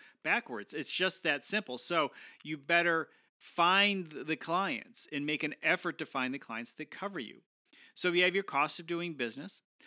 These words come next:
You also have to understand how the images are going to be used.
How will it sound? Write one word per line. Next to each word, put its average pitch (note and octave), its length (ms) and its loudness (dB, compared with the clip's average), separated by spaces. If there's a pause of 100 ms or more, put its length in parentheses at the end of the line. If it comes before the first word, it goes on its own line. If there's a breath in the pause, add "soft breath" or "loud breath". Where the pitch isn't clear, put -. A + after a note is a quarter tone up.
(140 loud breath)
You E3+ 140 6
also G3 220 2
have G#3+ 140 2
to G3+ 80 0
understand F3 720 0
how D#3 400 2
the F3+ 200 -2
images D#3 420 -2
are C3+ 100 -2
going C3 320 -2
to C3+ 140 -2
be A#2 120 -6
used. G#2 800 -8